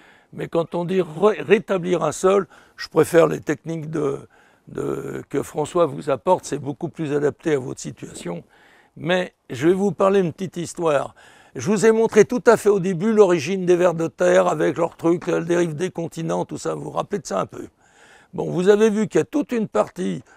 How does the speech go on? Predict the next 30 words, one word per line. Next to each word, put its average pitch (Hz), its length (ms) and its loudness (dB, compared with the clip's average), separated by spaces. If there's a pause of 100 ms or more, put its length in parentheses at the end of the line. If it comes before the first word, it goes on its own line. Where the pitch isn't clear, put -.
(320)
euh, 156 680 -2
de 151 140 2
la 151 180 2
Terre 233 460 4
où 147 100 0
les 165 140 4
vers 175 160 0
de 170 140 -2
terre 208 220 -2
ont 175 120 2
un 175 80 2
gésier 165 360 0
dans 190 120 -2
la 175 160 -2
tête - 260 -6
et 143 80 -10
pas 196 380 0 (180)
plus 196 140 -4
loin. 160 260 -2 (580)
Et 139 120 -10
que - 100 0
du 165 220 0
coup, 233 160 -2
ça 160 180 2
les 156 120 0
coince 185 260 -2
sérieusement, 147 540 -4
ils 196 120 -4
peuvent 151 160 -4
pas, 180 220 2